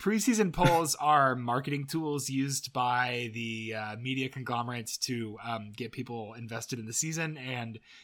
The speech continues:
there is no better, uh, better example of that than, you know, Iowa State and Clemson both being projected by E S P N's F P I to go to the playoff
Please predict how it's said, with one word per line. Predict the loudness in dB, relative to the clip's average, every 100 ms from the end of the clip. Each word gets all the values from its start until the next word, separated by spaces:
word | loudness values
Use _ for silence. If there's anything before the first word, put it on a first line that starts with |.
| _
there | -4 -2
is | -2
no | -4
better, | -2 4 4 4 -2
uh, | -2 -2 -4 -4
better | -6 -4 -4 -6
example | -8 -8 -8 -6 -6
of | -4
that | -6 -6
than, | -6 -6 -8 -14 _ _ _ -4
you |
know, | -2 0
Iowa | 0 0
State | 0 2 0
and | -2 -8
Clemson | -6 -4 -2 -4 -2
both | -4 -2
being | -4 -4
projected | -4 -4 -2 -4 -6
by | -4 -4
E | -2
S | -4 -2
P | -4
N's | -2
F | -6 -2
P | 0
I | 0 0
to | -2
go | 0 0
to |
the | -2
playoff | -2 -2 -2 -4 -8